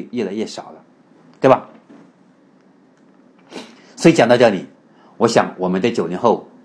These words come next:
管理应该有深刻的认识。我也希望今天的听众朋友们、各位学员、各位创业者、各位企业管理者，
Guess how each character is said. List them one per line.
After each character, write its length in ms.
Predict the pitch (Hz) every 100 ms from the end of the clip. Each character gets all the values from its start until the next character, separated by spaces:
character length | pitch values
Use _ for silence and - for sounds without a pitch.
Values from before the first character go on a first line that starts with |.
| _ - _ -
管 240 | 95 117
理 120 | 95
应 140 | 92 117
该 80 | 113
有 100 | -
深 220 | - 143
刻 100 | 104
的 80 | 92
认 240 | 117 95
识。 180 | - - _ _ _ _ _ -
我 100 | -
也 40 | 147
希 240 | - 170
望 220 | 190 147
今 160 | 123 131
天 220 | 131 120
的 240 | 104 85 _ -
听 160 | - 143
众 160 | 127
朋 160 | 92 92
友 100 | 92
们、 160 | 82 78 _ _ -
各 100 | 131
位 80 |
学 260 | 98 - 98
员、 300 | 85 80 78 _ _ _
各 80 | 127
位 60 | 117
创 240 | - 123
业 100 | 101
者、 220 | 85 71 -
各 80 | 113
位 100 | 98
企 220 | - 98
业 100 | 95
管 160 | 90 87
理 100 |
者， 140 | 90